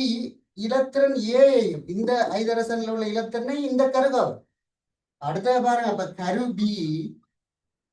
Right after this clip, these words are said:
இலத்திரன் ஏயையும் கவரும். இது பாருங்க பிள்ளை, இந்த நான்கும் இந்த இரண்டு மூலக்கூறுகளுக்கு இடையில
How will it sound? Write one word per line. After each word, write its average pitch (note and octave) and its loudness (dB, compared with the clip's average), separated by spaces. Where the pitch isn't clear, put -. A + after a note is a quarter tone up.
இலத்திரன் A#3+ 2
ஏயையும் A#3 2
கவரும். - -6
இது A#3+ 4
பாருங்க A3 4
பிள்ளை, A#3 6
இந்த A3 2
நான்கும் F#3+ 0
இந்த A3 0
இரண்டு A3+ 0
மூலக்கூறுகளுக்கு G3+ -6
இடையில F#3+ 2